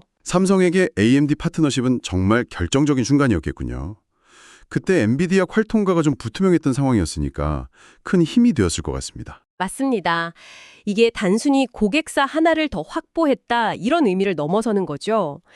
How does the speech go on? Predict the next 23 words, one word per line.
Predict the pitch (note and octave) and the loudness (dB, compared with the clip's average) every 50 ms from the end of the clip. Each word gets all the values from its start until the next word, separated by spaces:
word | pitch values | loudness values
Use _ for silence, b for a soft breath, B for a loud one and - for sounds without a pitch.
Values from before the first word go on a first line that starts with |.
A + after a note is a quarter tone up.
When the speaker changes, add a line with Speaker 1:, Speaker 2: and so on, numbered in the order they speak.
| B B B B B B | B B B B B B
Speaker 2:
에이엠디라는 | E3 F3+ G3+ A#3 B3 B3 B3 G#3+ A#3 A3 G#3 F#3 F3+ G3+ B3+ D4+ - | -2 0 2 4 4 2 2 0 0 0 0 0 0 -2 -2 -4 -6
주요 | - - - G3 A3 B3 B3 | -8 -4 0 2 2 2 2
플레이어의 | - - D4 C#4+ C#4+ C#4+ C#4 B3 A#3 A3 G3+ G3+ G#3+ A#3 A3 | 0 -2 0 2 2 2 2 2 2 2 2 2 0 0 -2
공식 | - - - G3+ G#3 A3 A3+ - D4+ - _ | -4 -2 -2 0 0 0 0 -2 -4 -6 _
채택 | - - A#3+ - _ - G#3 E3 - _ _ _ | -4 -4 -4 -4 _ -4 -4 -4 -4 _ _ _
그 | - G3+ | -6 -6
자체로 | - - - E3+ - _ - - C4+ A#3 A#3 B3+ C#4 D4 B B B B B | -6 -4 -4 -6 -6 _ 0 2 2 4 4 2 0 -2 B B B B B
삼성 | B - D#4 D4+ D#4 D#4+ D#4 D#4+ C#4+ G3+ | B 0 2 2 2 4 2 2 2 2
에이치비엠 | F3 F#3+ G3+ - - A3+ F#3+ A3+ A3 A3 A#3 | 2 0 -2 -4 -6 -4 0 0 2 2 0
쓰리 | - - D4 D4+ D#4 D4 B3+ A3+ | -2 -2 -2 0 0 0 0 2
이의 | A3+ A3+ A3+ G#3+ | 2 2 0 0
기술력, | - - - G3+ - - B3+ B3 A#3+ A3 A#3 C#4 E4 - _ _ - | -4 -8 -8 -6 -2 0 0 2 2 4 2 2 0 -2 _ _ -10
또 | E3+ E3+ D#3 | -8 -6 -4
양산 | C#3+ D3 D#3 E3 F3+ - D#4 D4+ C#4+ | -4 -2 -2 -2 0 0 0 2 2
능력에 | C#4 C4 B3 A#3+ A3 F3+ G3 F3+ | 2 2 2 2 0 0 0 -2
대한 | - F3 F#3 G#3+ A#3+ B3 B B B B B | 0 0 0 0 -2 -4 B B B B B
시장의 | B - - D4+ C4 - D4 C#4 C4+ B3+ B3+ | B -6 -4 -2 0 0 0 2 2 2 0
신뢰를 | B3+ - D#4 D4+ C4+ A3+ F#3+ G#3+ A#3 G#3 - | 0 0 -2 0 0 0 2 2 2 2 0
어느 | - E3+ F#3 G3+ | 0 0 0 0
정도 | G3 G#3 F#3+ F3+ F3+ F#3+ | 0 0 -2 -2 -4 -4
회복시키는 | A#3 F4 E4+ G4+ - - - - - C#4+ B3+ A3+ G#3 | -2 -2 0 0 -2 -4 -4 -4 0 0 2 2 2
효과가 | A3+ A3+ - - G#3+ G3 F#3 D3 | 0 -2 -2 -4 -4 -4 -4 -6
있었거든요. | C#3+ - - - - - - F3 D#3 D3 C#3+ D3 F#3 A#3 G#3+ D#3+ C#3+ | -6 -4 -4 -4 -4 -2 -4 -6 -6 -6 -4 -2 0 0 0 -2 -4